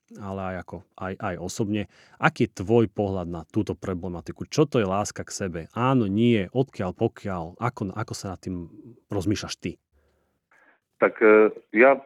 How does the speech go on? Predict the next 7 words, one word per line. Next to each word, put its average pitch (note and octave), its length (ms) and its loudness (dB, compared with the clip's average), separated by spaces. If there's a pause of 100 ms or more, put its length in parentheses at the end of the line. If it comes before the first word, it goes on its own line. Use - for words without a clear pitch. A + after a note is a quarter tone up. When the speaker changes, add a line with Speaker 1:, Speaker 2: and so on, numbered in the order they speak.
(560)
Speaker 2:
pravdu C3 320 6
povediac, B2 480 8 (880)
nie C#3+ 320 4
často C3 320 6
reflektujem A2+ 560 6
túto G2+ 240 2
tému. D2 400 2